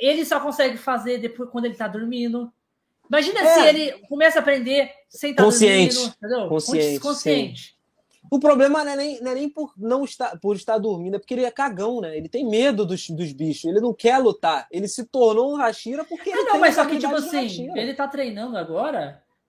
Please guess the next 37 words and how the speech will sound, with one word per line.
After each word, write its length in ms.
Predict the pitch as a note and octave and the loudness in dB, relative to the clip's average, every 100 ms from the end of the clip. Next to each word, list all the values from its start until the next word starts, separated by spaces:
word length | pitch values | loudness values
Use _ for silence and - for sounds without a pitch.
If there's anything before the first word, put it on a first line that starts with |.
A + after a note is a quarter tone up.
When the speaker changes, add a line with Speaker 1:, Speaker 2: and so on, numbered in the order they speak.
| _ | _
Speaker 1:
dá 220 | F#3 G3 | -8 -6
pra 140 | E4+ E4 | -4 -4
ver 160 | B3 | -4
que 80 | A#3+ | -6
ele 80 | A#3 | -8
tá 160 | A3 | -8
mudando 400 | A3+ B3 G#3 G3 | -8 -6 -6 -6
um 80 | F#3 | -8
pouco, 240 | F3 E3+ F3 | -8 -8 -8
que 60 | |
ele 80 | F3 | -10
tá 120 | F3 | -8
tendo 140 | E3+ F#3+ | -4 0
Speaker 2:
Sim, 220 | D#4 E4 | 2 4
Speaker 1:
um 60 | D4 | 4
pouco 120 | G#3+ C4+ | 4 6
Speaker 2:
ele, 80 | A3+ | 4
Speaker 1:
menos 180 | A3 F#3 | 4 -2
de 100 | A3 | -4
medo. 140 | G#3 | -2
Speaker 2:
acho 140 | F3 E3+ | -2 -2
que 60 | |
é 220 | C4 G#3+ - _ - | -2 -4 -8 _ -4
a 140 | G3 | -2
questão 360 | A3+ G#3+ A3+ A#3 | 0 -2 -2 -4
da 120 | G#3+ | -4
história 320 | F#3+ G3 F#3+ | -4 -6 -6
dos 240 | F3+ - | -6 -10
três 360 | - F#3 G#3 F#3 | -10 -4 -4 0
ali, 240 | D#3+ F#3 A3+ | 0 0 -2
né? 80 | D#3+ | -4
Do 140 | D3+ | -8
Tanjiro 400 | D3 E3+ F#3+ E3 | -4 -4 -4 -6
dele 320 | D3 E3 E3 E3 | -2 0 0 -2
e 120 | D#3+ | -4
do 440 | D3+ D#3+ D3+ D3 C#3+ | -2 -2 0 2 0
Inosuke, 640 | D#3+ D3 G3 C4 D#3+ B2+ | -2 -2 -2 -2 -4 -8